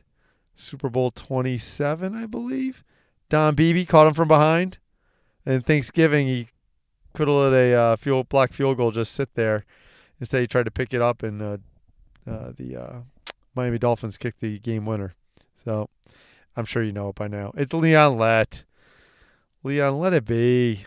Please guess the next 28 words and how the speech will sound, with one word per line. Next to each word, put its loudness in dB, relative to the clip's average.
Leave -12
him -10
alone. -8
Actually, -4
it's -6
like, -4
you -14
know, -12
in -12
the -4
long -2
run, -8
he, -12
he -8
won -6
three -6
Super -8
Bowls. -8
And -6
when 0
he 2
got 4
stripped, 0
they 2
were 2
up -4
fifty-five, -2
like, -6